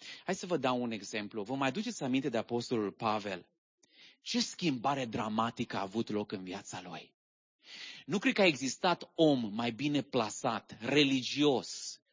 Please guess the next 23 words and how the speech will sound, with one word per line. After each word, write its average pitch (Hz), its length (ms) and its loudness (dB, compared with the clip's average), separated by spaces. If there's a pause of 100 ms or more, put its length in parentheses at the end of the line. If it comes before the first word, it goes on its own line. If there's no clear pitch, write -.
(140)
social, 151 960 0
dacă 107 280 0
vreți, 104 440 -4 (280)
politic, 170 840 4
decât 123 340 0
Apostolul 113 500 2
Pavel. 98 520 -2 (840)
Un 247 340 10
om 151 540 8 (100)
format, 160 1000 8 (120)
instruit 180 800 4
și - 240 -4
avizat 170 680 4
în 160 120 4
sistemul 156 720 0
evresc. 123 640 0 (720)
Un 180 220 10
om, 277 220 10
dragii 202 360 8
mei, 165 360 4
care 185 220 6
a 160 60 12
avut 156 340 2